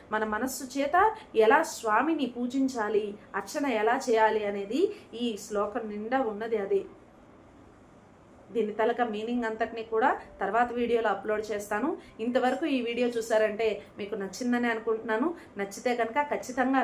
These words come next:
లైక్ చేసి, షేర్ చేసి, సబ్స్క్రైబ్ చేయండి. మీరిచ్చే లైక్ కానీ, షేర్ కానీ, సబ్స్క్రైబ్ కానీ నేను మరిన్ని విషయాలు, కొత్త కొత్త విషయాలు తెలుసుకోవడానికి, మీకు చెప్పడానికి నాకు చాలా మోటివేషన్గా ఉంటుందండి.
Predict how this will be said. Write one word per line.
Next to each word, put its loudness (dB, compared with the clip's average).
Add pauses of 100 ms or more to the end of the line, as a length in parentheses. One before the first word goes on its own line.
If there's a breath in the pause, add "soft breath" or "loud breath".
(100)
లైక్ 0
చేసి, -2 (100)
షేర్ 0
చేసి, 0
సబ్స్క్రైబ్ -4
చేయండి. 0 (340 loud breath)
మీరిచ్చే 2 (100)
లైక్ 2
కానీ, -2 (120)
షేర్ 2
కానీ, -4
సబ్స్క్రైబ్ -2
కానీ 0 (320 loud breath)
నేను 0 (100)
మరిన్ని 2
విషయాలు, 2 (260)
కొత్త -2
కొత్త -4 (100)
విషయాలు 0
తెలుసుకోవడానికి, -2 (380 loud breath)
మీకు -4
చెప్పడానికి -2 (340 loud breath)
నాకు -2 (120)
చాలా 2
మోటివేషన్గా -4
ఉంటుందండి. -6